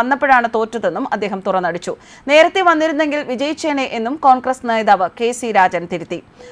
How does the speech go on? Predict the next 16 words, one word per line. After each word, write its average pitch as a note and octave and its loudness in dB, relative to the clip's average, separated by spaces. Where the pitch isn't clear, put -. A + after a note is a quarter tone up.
പഞ്ചായത്ത്, F4+ 6
നഗരസഭ, D4 2
കോർപ്പറേഷൻ C4 4
രംഗത്ത് G3+ -4
യു B3 -2
ഡി C4 -2
എഫിന് B3+ -8
പ്രാതിനിധ്യമില്ലാത്തത് A3+ 2
തിരഞ്ഞെടുപ്പിൽ A#3+ -2
തിരിച്ചടിയായി B3 2
എന്നാണ് F#3 -2
കെ B3 -4
സി D4 -4
രാജൻ F3 0
പറയുന്നത്. E3+ -2
ഈ C4+ 0